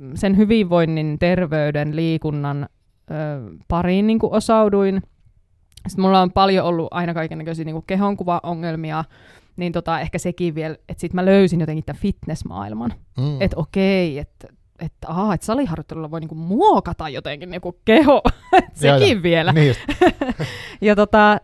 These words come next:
Speaker 1: sit mä kaiken, niinku, pitkien reittien kautta päädyin opiskelemaan sit Vuokatin urheiluopistolle. Liikunnan, ö,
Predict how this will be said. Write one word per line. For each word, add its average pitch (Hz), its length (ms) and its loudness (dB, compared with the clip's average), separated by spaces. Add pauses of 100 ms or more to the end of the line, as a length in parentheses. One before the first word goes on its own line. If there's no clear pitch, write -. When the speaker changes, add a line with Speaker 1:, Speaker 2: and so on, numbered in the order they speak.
(120)
Speaker 1:
sit 254 300 0 (120)
mä 214 180 4
kaiken, 233 580 2 (320)
niinku, 202 260 -8
pitkien 202 560 -2
reittien 208 480 0
kautta 196 320 0
päädyin 170 440 -4
opiskelemaan 160 600 -6
sit - 100 -18
Vuokatin 170 340 -4
urheiluopistolle. 151 920 -6 (720)
Liikunnan, 156 500 -6 (200)
ö, - 20 -18